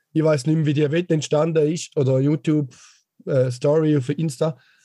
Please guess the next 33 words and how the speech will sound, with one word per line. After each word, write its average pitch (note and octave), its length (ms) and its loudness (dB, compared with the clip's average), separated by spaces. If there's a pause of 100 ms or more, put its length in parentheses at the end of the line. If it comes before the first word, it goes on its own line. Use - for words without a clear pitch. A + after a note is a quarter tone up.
(160)
Aber D3+ 180 2
irgendwie D#3+ 280 2
hat, D3+ 200 0
äh, D3 140 2
mit C#3+ 160 -2
zwei D#3 260 2
am D#3 140 -4
Morgen D#3 400 0
um, C#3+ 160 -2
äh, C3+ 380 -4 (1300)
Köftespieß E3+ 680 -2
gewetzt E3 300 -2
oder E3 100 0
so. D3 160 0
Und C#3+ 100 0
jetzt D3 140 -2
sind C#3 180 -2
die C#3+ 120 0
zwei C#3+ 480 0
Lümmels D#3 360 0
von B2+ 140 -8
zwei C#3+ 260 2
am D3 80 0
Morgen D3+ 360 0
vor C#3+ 160 0
dem C#3 60 0
Bundeshaus D#3+ 460 -2
gewesen D3+ 180 0
und C#3+ 60 2
haben C3 80 -4
für C#3+ 140 -2
den C#3 120 2
Ale C3+ 420 0